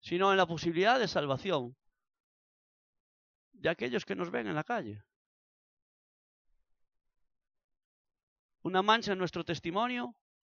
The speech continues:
hace que personas no se acerquen a Jesús. Pero Cristo fue tentado en todo, pero sin pecado.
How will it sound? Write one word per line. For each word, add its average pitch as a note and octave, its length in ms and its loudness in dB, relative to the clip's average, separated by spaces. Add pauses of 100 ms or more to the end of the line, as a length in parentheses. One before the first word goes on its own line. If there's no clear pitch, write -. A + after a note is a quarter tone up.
(2250)
hace F#3 580 4 (520)
que C#3 100 -4
personas F3+ 480 -4
no F#3 120 -10
se E3 100 -12
acerquen D#3 320 -10
a C3 100 -8
Jesús. - 480 -16 (4000)
Pero A#2+ 220 -4
Cristo F3+ 420 -4
fue E3+ 180 -6
tentado D3+ 520 -4
en C3+ 140 -8
todo, D3+ 300 -4
pero A#2+ 220 -8
sin B2+ 220 -12
pecado. - 480 -14